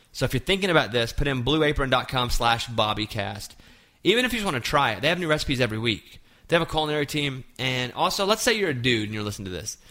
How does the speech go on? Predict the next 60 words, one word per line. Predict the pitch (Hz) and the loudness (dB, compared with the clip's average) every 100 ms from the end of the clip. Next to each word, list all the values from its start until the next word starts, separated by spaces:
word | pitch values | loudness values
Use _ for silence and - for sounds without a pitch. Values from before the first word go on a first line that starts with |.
| - - | -20 -8
Like, | 117 | -2
"I | 135 | 2
wanna | 143 127 | 2 4
impress | - 123 | 4 4
my | 101 | 0
wife | 104 139 123 - | 0 0 0 -6
or | 107 | -12
my | 107 | -4
girlfriend." | 123 131 117 90 - - | -2 -2 -4 -10 -14 -8
Or | 131 | 0
let's | 151 160 | 2 2
say | 147 143 | 2 2
you're | 143 156 | 2 0
a | |
wife | 156 175 196 | 2 2 2
or | |
a | 196 | 2
girlfriend. | 240 240 120 | 0 0 -2
You're | 120 | -4
like, | 131 | -2
"Man, | 151 | -2
I | |
wanna, | 151 156 117 117 | -2 -4 -6 -6
like, | 127 | -4
make | 120 117 | -4 -6
better | 131 127 | -4 -4
food | - 147 139 | -4 -6 -6
for | 120 113 | -4 -2
my | 110 | 0
boyfriend | 135 139 123 | 0 0 0
or | |
husband." | 135 143 120 - - - - - - - - | -2 -4 -6 -8 -18 -20 -20 -20 -20 -12 -2
Or | 147 151 | 2 2
let's | 165 185 | 2 2
say, | 170 170 | 0 0
uh, | 135 143 135 | -6 -12 -8
whatever. | 175 110 107 - - | -6 -6 -8 -14 -12
You | 117 | -8
get | 143 | -8
the | - | -8
point. | 98 - - - _ _ - | -10 -12 -20 -20 _ _ -2
My | 160 214 | 2 2
point | 214 214 208 | 2 -2 0
is, | 208 165 | 0 -2
is | 143 | -2
that | 139 123 | -2 -2
you'll | 165 | -4
make | 165 160 | -4 -4
great | 147 143 160 | -2 -2 -2
food | 147 | -6
you | 139 | -6
never | 123 | -6
thought | - 139 135 | 2 4 4
about | 110 101 | -2 -6
it. | 117 | -6
It's | - | -6
easy. | 156 165 170 | -6 -4 -4
There's | 147 | -4
a | 131 | -4
step-by-step | - 160 120 135 - 147 127 | 0 0 0 -4 -2 -2 -2